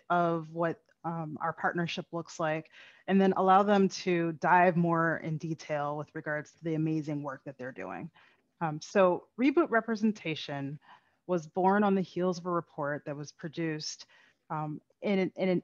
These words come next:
effort to find out what organizations were doing with their philanthropic dollars.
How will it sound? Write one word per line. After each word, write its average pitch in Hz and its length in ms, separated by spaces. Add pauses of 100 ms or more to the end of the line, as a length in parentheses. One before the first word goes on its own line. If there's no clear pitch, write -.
effort 226 340
to 214 160
find 160 640 (320)
out 160 180
what 160 200
organizations 160 960
were 160 100
doing 165 380
with 156 140
their 151 140
philanthropic 139 640
dollars. - 500